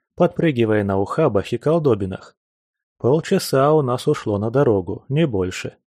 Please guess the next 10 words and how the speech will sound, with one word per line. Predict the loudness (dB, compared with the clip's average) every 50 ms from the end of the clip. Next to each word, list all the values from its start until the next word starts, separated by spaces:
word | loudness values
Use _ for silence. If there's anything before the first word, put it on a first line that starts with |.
| _ _ _ _ _
А | -2 -2 -2
перед | 0 0 0 0 0 0 -2
тем, | 0 0 0 0 0
как | 0 -2 -4 -2
пересечь | -2 0 0 0 0 0 0 -2 -2 -2
черту | -2 -2 -2 0 0 0 -2
Страхолесья, | -2 0 -4 -6 -6 -6 -4 -2 0 0 0 0 -2 -2 -2 0 0 0 -2 -4 _ _ _ _ _ _ _
я | -8 -2 0 0 0 0
вдруг | 2 0 0 0
вспомнил | -2 -6 -4 -2 0 0 0 -2 -2 -2 -4 -4